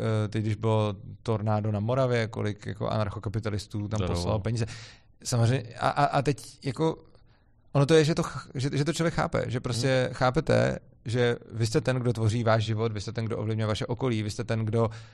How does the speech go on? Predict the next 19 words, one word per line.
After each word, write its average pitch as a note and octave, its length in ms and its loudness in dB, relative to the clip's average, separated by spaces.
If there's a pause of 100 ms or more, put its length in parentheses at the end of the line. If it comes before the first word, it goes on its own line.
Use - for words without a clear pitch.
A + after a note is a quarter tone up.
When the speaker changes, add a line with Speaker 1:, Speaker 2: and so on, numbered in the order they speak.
(240)
Speaker 1:
prostě A#2+ 420 2
je B2+ 180 8
zodpovědný A#2+ 480 2
za A2+ 80 4
svý A#2+ 160 0
činy C3 260 2
a B2 80 4
je A#2+ 80 6
zodpovědný A#2 400 4
za A2 100 4
ten A#2+ 140 2
svět, C3+ 240 6
ve A#2 100 8
kterém A#2+ 260 2
žijete. G#2+ 500 4 (680)
A A#2 80 0
tak B2 160 0
buď A#2+ 500 0 (240)
jdete A2+ 540 2